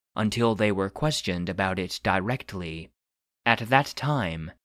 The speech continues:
they immediately underwent the same previously observed effect. Continued testing under other situations has continued to produce similar results.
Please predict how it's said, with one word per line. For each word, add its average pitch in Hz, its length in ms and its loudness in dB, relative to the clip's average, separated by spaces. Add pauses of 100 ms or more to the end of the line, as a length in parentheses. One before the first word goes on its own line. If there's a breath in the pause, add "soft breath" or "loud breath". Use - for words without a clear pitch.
they 123 240 4
immediately 120 840 2
underwent 131 600 0
the 117 160 2
same 104 640 0 (100)
previously 147 800 2
observed 110 760 0
effect. - 720 -6 (1040)
Continued 143 760 2
testing 92 640 0
under 120 420 2
other 139 320 4
situations 147 1000 0
has 120 220 -2
continued 120 600 -2
to - 240 -4
produce 120 560 2
similar 127 560 0
results. 92 880 -4